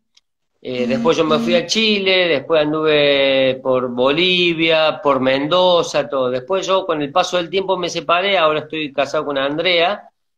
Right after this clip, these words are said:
Speaker 1: que es mi nueva esposa, entonces, pero sí estuvo, mis dos hijas estuvieron en San Cristóbal.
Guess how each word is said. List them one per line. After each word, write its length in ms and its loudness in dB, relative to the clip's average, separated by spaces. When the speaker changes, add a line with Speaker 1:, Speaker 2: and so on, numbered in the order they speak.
Speaker 1:
que 120 -2
es 60 0
mi 100 0
nueva 220 4
esposa, 540 0
entonces, 500 -4
pero 220 0
sí 420 2
estuvo, 1080 0
mis 160 0
dos 220 -2
hijas 180 -2
estuvieron 440 0
en 60 -6
San 160 -2
Cristóbal. 560 -4